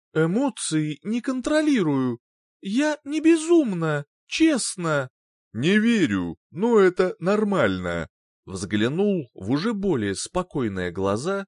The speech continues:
улыбнувшейся женщины, что утёрло слёзы. Что-то в мозгу щёлкнуло,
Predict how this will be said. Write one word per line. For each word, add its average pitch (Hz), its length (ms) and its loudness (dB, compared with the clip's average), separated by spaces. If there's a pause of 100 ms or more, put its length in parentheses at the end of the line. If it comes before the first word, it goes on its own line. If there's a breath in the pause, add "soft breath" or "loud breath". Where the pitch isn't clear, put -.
(160)
улыбнувшейся 220 880 -4
женщины, 104 800 -4 (200)
что - 300 -6
утёрло 110 500 -2
слёзы. 90 640 -4 (540)
Что-то - 500 0
в 95 80 -6
мозгу 117 640 0
щёлкнуло, 98 1000 -2